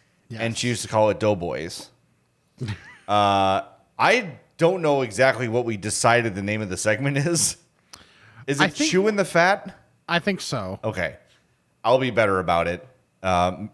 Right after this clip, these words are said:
Speaker 1: probably. <laughs>
Speaker 2: <laughs>
Speaker 1: Hopefully.
Speaker 2: Yeah.
Speaker 1: But, uh, Jason's point on t-shirts is absolutely right. And when I was filling the orders for the I'm Fat shirts,
Speaker 2: Mm-hmm.
Speaker 1: I told Chris at Triple Threat Sports, like, "Do not give us smalls."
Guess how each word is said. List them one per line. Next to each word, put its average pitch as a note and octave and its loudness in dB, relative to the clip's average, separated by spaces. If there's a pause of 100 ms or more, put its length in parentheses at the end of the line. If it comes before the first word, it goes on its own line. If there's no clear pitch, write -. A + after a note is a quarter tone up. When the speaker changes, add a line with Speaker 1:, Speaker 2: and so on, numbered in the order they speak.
(220)
Speaker 1:
probably. D#2+ -8 (140)
<laughs> - -20
Speaker 2:
<laughs> E3 -12 (800)
Speaker 1:
Hopefully. D#3 0
Speaker 2:
Yeah. D#3 -2 (540)
Speaker 1:
But, F3 2 (140)
uh, B2+ 6
Jason's F3+ 0
point C#3 -2
on G2+ -2
t-shirts G#2+ -6
is E2+ -14 (120)
absolutely C3 -2
right. G#2 0
And A#2 0
when B2+ 2
I C#3+ 2
was E3+ 0
filling C#3 -4
the A#2 -6
orders A2 -2
for G2+ 0
the G2+ -4
I'm G#2+ -2
Fat C#3+ 0
shirts, - -10 (380)
Speaker 2:
Mm-hmm. A2+ -8
Speaker 1:
I C#3 2
told F#3 -2
Chris C#3+ 0
at A2+ -4
Triple A#2 -2
Threat G2+ -2
Sports, B2+ -4
like, F2+ -8
"Do F#3+ -4
not B3 0
give E3+ 0
us D3+ 0
smalls." - -4